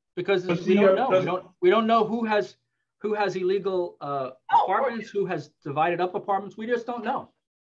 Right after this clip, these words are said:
Speaker 3: You don't
Speaker 2: Right.
Speaker 3: have E S P, right? You
Speaker 1: No,
Speaker 3: don't
Speaker 1: I
Speaker 3: have
Speaker 1: don't know. We don't know. Of course
Speaker 3: You don't
Speaker 1: not.
Speaker 3: know,
Speaker 1: Right.
Speaker 3: right? Um, so wh-, what does our code one twenty-six eleven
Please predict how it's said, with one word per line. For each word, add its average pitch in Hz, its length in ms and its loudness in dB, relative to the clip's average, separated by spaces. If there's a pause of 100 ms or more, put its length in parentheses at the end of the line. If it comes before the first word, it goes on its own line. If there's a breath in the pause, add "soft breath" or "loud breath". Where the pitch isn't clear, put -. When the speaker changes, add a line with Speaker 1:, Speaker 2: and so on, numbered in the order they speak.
Speaker 3:
You 285 100 -4
don't 311 160 4
Speaker 2:
Right. 320 80 8
Speaker 3:
have 294 100 8
E 285 280 -2
S - 160 0 (140)
P, 196 300 0
right? - 300 4 (420)
You 427 120 2
Speaker 1:
No, 523 100 8
Speaker 3:
don't - 100 6
Speaker 1:
I - 40 2
Speaker 3:
have 254 120 0
Speaker 1:
don't 370 160 -8
know. 311 60 -4
We 165 120 -2
don't 233 180 -2
know. 262 260 -6
Of - 80 -20
course 339 220 -6
Speaker 3:
You 285 60 -2
don't - 120 -2
Speaker 1:
not. - 220 0
Speaker 3:
know, 180 60 -8
Speaker 1:
Right. - 200 -6 (600)
Speaker 3:
right? 240 320 8
Um, 240 260 -4 (460)
so 277 500 2 (140)
wh-, 254 240 -2 (600)
what 302 340 2
does 415 320 2 (160)
our 262 180 4
code 262 400 2
one 226 300 2
twenty-six 240 640 -2
eleven 240 680 0